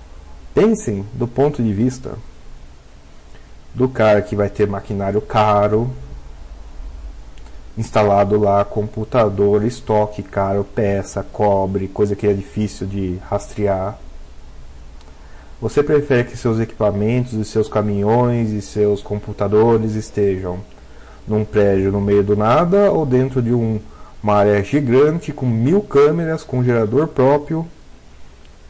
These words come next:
e com segurança que não para nunca? Você prefere tá,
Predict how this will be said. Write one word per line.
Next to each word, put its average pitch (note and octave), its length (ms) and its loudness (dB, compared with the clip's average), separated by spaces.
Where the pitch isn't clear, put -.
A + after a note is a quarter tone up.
e A#2 180 2
com B2 600 2
segurança A#2 640 2
que A#2 120 -8
não A2 140 0
para G#2+ 280 2
nunca? G2 460 -2
Você - 140 -6
prefere A#2 540 2
tá, G2+ 500 2